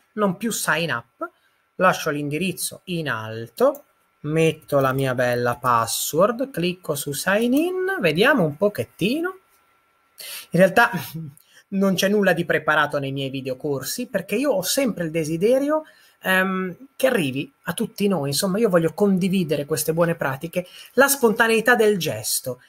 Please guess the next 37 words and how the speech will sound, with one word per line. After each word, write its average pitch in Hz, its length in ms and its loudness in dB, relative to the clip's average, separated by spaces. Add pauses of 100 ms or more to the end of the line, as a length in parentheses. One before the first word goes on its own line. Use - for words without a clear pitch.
e 240 100 4
anche 285 340 2
come 196 440 4
superare 220 580 4
o 170 80 2
come 254 220 2
gestire 269 380 -2
alcune 262 340 -2
situazioni. 143 760 -6 (220)
Ecco, 294 320 0
vedete, 202 560 0
siamo 196 380 2
pronti 294 340 -2
a 202 60 2
scaricare 120 760 -4 (340)
cartolina 196 520 2
van 226 200 2
gogh 135 280 -2
punto 139 300 -8
P 165 180 -4
N 233 160 -4
G, - 240 -10
il 190 140 -4
formato 202 460 2
corretto 165 400 -2
è - 20 -2
il 131 80 -8
P 170 180 -8
N 233 140 -8
G, 302 180 -10 (260)
io 170 180 2
clicco 151 320 -2
su - 140 -2
salva 185 540 0 (1120)
e 220 400 2 (380)
veramente 202 840 2
in 147 280 -8